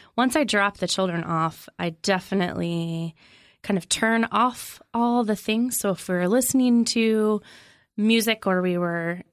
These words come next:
we were chatting, they leave, there's quiet, and I kind of enjoy that quiet for, <laughs> for those next fifteen to eighteen minutes pulling into the garage here. And that's my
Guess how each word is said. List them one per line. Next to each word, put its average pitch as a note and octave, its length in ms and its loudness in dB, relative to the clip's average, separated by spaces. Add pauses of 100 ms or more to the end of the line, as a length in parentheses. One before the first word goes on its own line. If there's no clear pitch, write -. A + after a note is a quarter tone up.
we F3 100 -10
were E3 100 -8
chatting, A3+ 460 2 (120)
they F3 320 -4
leave, A3 400 2
there's E3+ 200 -2
quiet, F3+ 540 -2
and F3+ 120 -2
I E3+ 360 -2 (520)
kind G#3 140 -2
of F3+ 100 0
enjoy G3+ 340 0
that F4 200 -2
quiet F4+ 480 -4
for, - 200 -2
<laughs> A#3 260 0
for D#4+ 180 2
those C#4+ 320 4
next - 420 -2 (240)
fifteen B3+ 460 2
to - 100 0
eighteen A#3+ 360 0
minutes A3+ 400 -2 (400)
pulling A3 320 2
into G3+ 240 0
the G3+ 80 0
garage F3+ 340 2
here. F#3+ 240 2 (480)
And A3 140 4
that's A#3+ 260 0
my B3+ 420 2